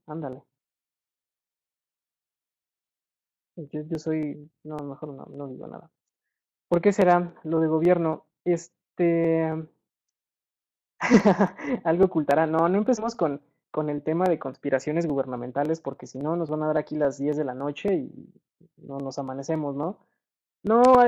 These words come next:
es, es más un tema delicado, es un tema sensible, o sea, imagínate, no sé, caso, caso de, no sé, alguna entidad de gobierno,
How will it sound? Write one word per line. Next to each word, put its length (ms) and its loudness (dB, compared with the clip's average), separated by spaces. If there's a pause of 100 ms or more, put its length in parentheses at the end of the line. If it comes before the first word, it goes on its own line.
(100)
es, 240 -2
es 200 -4
más 220 4
un 140 8
tema 200 6
delicado, 340 6
es 100 2
un 80 2
tema 180 -2
sensible, 360 0
o 60 2
sea, 300 -4 (340)
imagínate, 680 0
no 160 -12
sé, 200 -4
caso, 380 -8 (1000)
caso 280 2
de, 300 -2
no 160 -4
sé, 100 2
alguna 240 2
entidad 200 2
de 40 4
gobierno, 440 -2